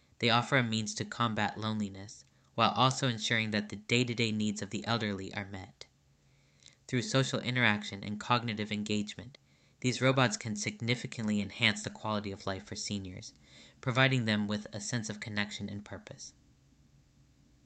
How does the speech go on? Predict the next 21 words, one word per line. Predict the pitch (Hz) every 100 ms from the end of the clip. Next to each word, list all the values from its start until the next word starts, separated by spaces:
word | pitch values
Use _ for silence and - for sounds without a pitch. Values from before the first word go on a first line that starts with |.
| _ _ -
In | 127
the | 123
final | - 135 160 139
analysis, | 107 113 113 95 - 92 - - _ _ _ _ _ _ _
the | 120 110
intersection | 135 143 139 135 -
of | 110 110
robotics | 101 104 107 120 131
and | - 107
human | - 120 110
mental | 107 107 101
health | - 92 95 - - - _
is | 120 113
a |
testament | 107 127 127 135 123 107
to |
the | 107
profound | 104 110 - 117 107
potential | - 117 107 113
of | 107
technology | 107 - 110 104 95 - 98